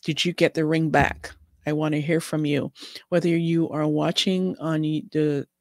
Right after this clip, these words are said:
the show on YouTube or listening to it on one of the podcast streams. I wanna hear from you. I love to hear your comments, your feedback. I look forward to it. And as always,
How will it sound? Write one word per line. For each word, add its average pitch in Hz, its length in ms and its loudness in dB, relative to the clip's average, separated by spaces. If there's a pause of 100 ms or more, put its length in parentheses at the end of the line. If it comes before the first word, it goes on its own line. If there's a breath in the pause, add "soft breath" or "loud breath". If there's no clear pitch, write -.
(100)
the 160 80 -4
show 170 380 4
on 160 200 -4
YouTube 226 720 2 (580 loud breath)
or 214 400 8
listening 165 460 0
to 160 200 0
it 151 180 2
on 147 180 0
one 147 160 0
of 139 100 0
the 139 80 -4
podcast 156 460 -2
streams. 151 460 0 (300 loud breath)
I 247 40 2
wanna 269 240 6
hear 277 180 2
from 156 200 -2
you. 135 220 -4 (300)
I 160 80 -2
love 151 180 0
to 160 80 -4
hear 156 160 2
your 156 160 4
comments, 156 560 -2
your 151 140 -2
feedback. 143 640 0 (480 loud breath)
I 156 40 2
look 151 140 4
forward 196 280 8
to 160 100 2
it. - 120 -2 (1500)
And 175 120 8
as 170 140 2
always, 165 580 6